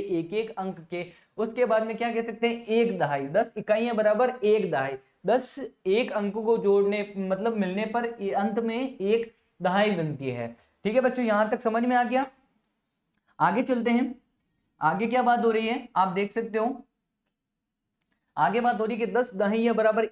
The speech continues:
एक सैकड़ा। मतलब क्या करना है? दस से लेकर निन्यानवे तक जितनी भी सारी संख्याएं हैं, मतलब दस से लेकर जितनी भी सारी संख्या है, दस दहाइयां बराबर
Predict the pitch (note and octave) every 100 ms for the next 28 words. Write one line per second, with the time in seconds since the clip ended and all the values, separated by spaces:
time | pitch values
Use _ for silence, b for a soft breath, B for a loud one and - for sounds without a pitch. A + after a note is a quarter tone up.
0 | - A#3+ A#3+ F3 D3+ F#3+ F3+ G#3 A3 A#3+
1 | A#3+ A3 G#3+ G#3 C#4+ - _ _ - E3
2 | A#3+ - - C4 A#3+ F3+ E3+ G#3+ A3+ G#3
3 | F#3 E3+ E3+ F3+ A3+ B3+ B3+ B3 G3 E3
4 | E3 A3+ B3+ C4 A3+ A#3 A3+ - G#3 G3+
5 | A#3 B3 G3+ C#3 A#2 A#2 - _ _ F#3
6 | F#3+ A#3 A3 G3 A3+ A3+ B3+ A3+ G3+ A3
7 | F#3 F#3 G3+ A3+ A#3+ A#3 G#3+ A3 A3 -
8 | - G3+ G#3 A#3+ G#3+ G#3 A3+ A3+ G3 F#3
9 | G#3 G#3 G3 F#3+ A#3